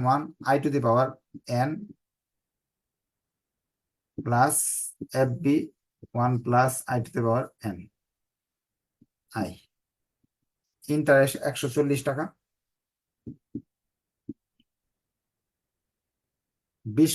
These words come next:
পার্সেন্ট, আয়ের মান বিশ পার্সেন্ট, এন এর মান হলো পাঁচ বছর, এই যে সব এখানে দেওয়া আছে। আয়ের মান বিশ পার্সেন্ট, ফেস ভ্যালু দশ হাজার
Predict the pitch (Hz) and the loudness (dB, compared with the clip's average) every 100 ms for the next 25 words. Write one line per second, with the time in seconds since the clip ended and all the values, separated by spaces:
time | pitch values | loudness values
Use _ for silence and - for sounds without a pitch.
0 | - 120 - 104 - 139 143 143 131 143 | 4 2 2 -2 0 2 2 2 2 0
1 | 143 127 123 143 - 135 143 143 139 143 | 0 0 0 -2 0 2 2 4 2 4
2 | 139 143 143 143 - _ _ _ _ _ | 6 8 8 4 0 _ _ _ _ _
3 | _ 151 156 151 131 131 147 139 143 135 | _ 6 6 4 0 2 2 2 2 2
4 | 127 123 123 120 110 - - _ _ _ | 0 -2 0 0 -2 -6 -16 _ _ _
5 | _ _ _ _ - _ _ _ _ _ | _ _ _ _ -20 _ _ _ _ _
6 | _ - 127 135 131 131 123 139 - 123 | _ -10 -2 0 0 0 0 -2 -2 -4
7 | - 165 202 - _ _ _ _ - - | -2 -4 -6 -12 _ _ _ _ -20 -20
8 | _ _ _ _ _ _ - 147 151 139 | _ _ _ _ _ _ -2 4 6 6
9 | 147 147 151 147 143 135 143 143 135 | 6 6 6 6 4 2 2 2 0